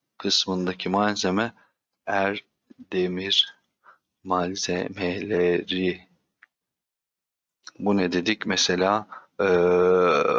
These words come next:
Mart iki bin yirmi birde ki güncel listedeki altı yüz altmış iki malzeme.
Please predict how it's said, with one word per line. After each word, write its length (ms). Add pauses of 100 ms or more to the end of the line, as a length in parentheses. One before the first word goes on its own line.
(120)
Mart 600 (180)
iki 300
bin 180
yirmi 420
birde 1400 (560)
ki 320 (200)
güncel 600
listedeki 720 (100)
altı 400
yüz 120
altmış 420
iki 160
malzeme. 640